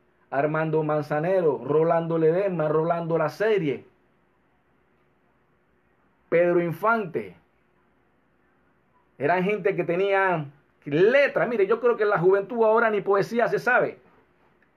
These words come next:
Tal vez se sepan Patria, tal vez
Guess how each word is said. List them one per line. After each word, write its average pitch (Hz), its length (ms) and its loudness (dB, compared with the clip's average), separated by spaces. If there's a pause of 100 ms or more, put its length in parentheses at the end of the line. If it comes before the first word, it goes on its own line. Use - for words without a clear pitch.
(300)
Tal 160 180 2
vez 185 180 0
se 165 80 -6
sepan 165 500 0 (240)
Patria, 214 540 0 (220)
tal 139 180 -2
vez 190 360 0